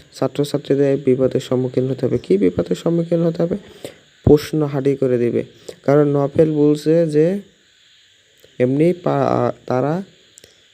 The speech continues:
খারাপ ছাত্র বলে এটা করছে, তারা যেন কিছু শিখতে পারে সেই বিষয় নিয়ে তারা আজকে পরীক্ষাটি অনুষ্ঠিত করতে চাচ্ছে।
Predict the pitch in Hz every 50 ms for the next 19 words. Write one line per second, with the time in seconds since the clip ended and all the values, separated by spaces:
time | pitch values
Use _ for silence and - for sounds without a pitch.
0 | _ - - - 139 151 151 151 - - - 156 - - - 156 147 - 139 143
1 | 143 156 165 165 151 135 139 - 151 143 - 131 131 127 - - 127 123 - 139
2 | 139 147 151 147 147 151 147 160 160 190 202 - _ _ _ _ _ _ _ _
3 | _ _ _ _ - _ _ _ _ _ _ _ _ _ _ _ _ - - 165
4 | - - 196 - - - - - 196 - _ _ - 214 202 - 196 180 185 185
5 | 185 185 - - 160 165 175 170 170 175 180 175 175 - 185 180 180 180 175 170
6 | 170 175 185 175 175 160 160 160 165 160 160 160 165 165 - - 165 165 170 165
7 | - 185 175 170 160 170 180 185 - - 180 175 - 143 143 - 131 - - -
8 | - - 117 143 - - - - -